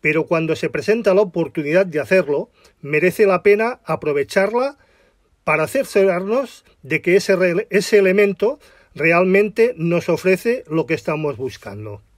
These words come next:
El método propuesto no es mío, es el que utilizan buena parte de los profesionales del sonido, entre ellos Shakata, fuente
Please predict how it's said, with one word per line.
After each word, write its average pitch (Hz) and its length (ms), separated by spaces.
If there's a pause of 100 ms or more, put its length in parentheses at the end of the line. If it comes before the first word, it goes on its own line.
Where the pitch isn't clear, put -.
(880)
El 185 240
método 262 420
propuesto 226 720
no 185 120
es 185 140
mío, 127 320 (560)
es 165 180
el 180 160
que 196 100
utilizan 220 680
buena 180 360
parte 214 480
de 170 140
los 170 180
profesionales 165 920
del 151 200
sonido, 147 520 (520)
entre 165 440
ellos 196 360 (140)
Shakata, 196 720 (500)
fuente 214 680